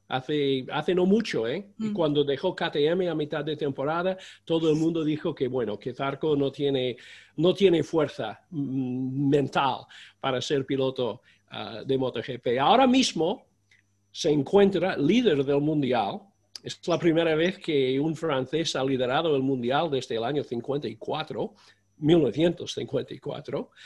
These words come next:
Speaker 1: ah, y además con dos franceses en el podio, cosa que no ha pasado desde aquella fecha del cincuenta y cuatro. Entonces, él está muy contento. Yo creo que, ah, yo creo que él sabe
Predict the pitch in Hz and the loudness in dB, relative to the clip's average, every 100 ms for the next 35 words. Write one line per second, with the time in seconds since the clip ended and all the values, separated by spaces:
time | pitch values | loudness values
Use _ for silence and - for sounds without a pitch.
0 | - - - 131 120 160 170 151 135 147 | -20 -20 -10 -2 0 6 6 6 4 0
1 | 185 - 139 135 147 - 143 131 151 143 | 0 0 0 2 -2 -2 -4 -4 -2 -2
2 | 147 135 139 117 110 165 170 113 95 110 | -2 -2 -2 -2 -2 0 2 0 -4 -6
3 | 117 131 131 127 131 131 139 - 135 170 | -6 -6 -4 -2 -2 -2 -6 -4 0 2
4 | 160 113 123 - 160 117 - 113 117 113 | 0 -2 -6 -4 -4 -4 -4 -4 -4 -6
5 | 120 120 135 143 123 123 123 120 113 104 | -8 -6 -6 -8 -10 -8 -6 -8 -8 -4
6 | 139 190 139 123 175 156 160 220 254 233 | -2 0 -2 -2 -2 2 2 2 0 0
7 | 247 226 247 226 214 233 233 - 240 262 | 0 0 0 2 2 4 0 2 -2 -4
8 | - - - - - 139 196 208 - - | -12 -20 -20 -20 -10 6 8 8 2 4
9 | 240 269 214 214 - 175 160 151 151 _ | 8 8 6 4 2 0 2 -2 -4 _
10 | - - - 151 139 131 127 120 127 - | -10 -10 -6 -2 0 0 0 -2 -6 -12
11 | _ _ - 143 185 220 208 202 175 160 | _ _ -6 0 2 4 2 4 2 4
12 | 175 190 180 - _ _ _ _ _ _ | 6 6 4 0 _ _ _ _ _ _
13 | _ _ - - 175 196 139 120 147 | _ _ -10 2 6 6 6 0 -4